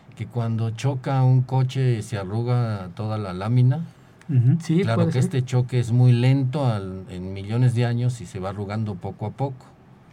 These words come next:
Speaker 3: Sí, son procesos que llevan mucho tiempo para nosotros, pero es, es
Speaker 2: El tiempo geológico.
Speaker 3: el tiempo geológico, sí.
Speaker 2: <laughs> Es otra dimensión, ¿no?
Speaker 1: Sí, eso tam-, eh, es interesante ver que nuestra vida es tan corta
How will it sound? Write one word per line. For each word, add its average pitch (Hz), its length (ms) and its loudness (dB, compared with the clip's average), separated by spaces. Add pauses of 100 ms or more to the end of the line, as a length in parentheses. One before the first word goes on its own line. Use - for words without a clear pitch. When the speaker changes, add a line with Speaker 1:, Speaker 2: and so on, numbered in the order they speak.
(120)
Speaker 3:
Sí, 165 220 0
son 175 200 2
procesos 170 540 2 (380)
que 120 320 -2 (560)
llevan 165 260 2
mucho 190 240 2
tiempo 202 440 0 (300)
para 143 200 -2
nosotros, 185 520 -2
pero 131 300 0 (1080)
es, 131 240 0 (280)
es 123 200 0
Speaker 2:
El 127 240 6
tiempo 165 480 4
geológico. 127 380 0
Speaker 3:
el 131 100 4
tiempo 165 300 4
geológico, 165 480 6 (140)
sí. - 160 -4
Speaker 2:
<laughs> - 140 0
Es 127 200 2
otra 131 380 2
dimensión, 120 680 0
¿no? 127 180 -4
Speaker 1:
Sí, 120 340 0
eso 120 500 -2
tam-, 104 280 -6
eh, 113 360 2
es 127 220 -4
interesante 139 880 -4
ver 123 260 -2
que 123 200 -4
nuestra 107 340 -4
vida 120 220 0
es 127 120 0
tan 85 420 -8
corta 117 640 -4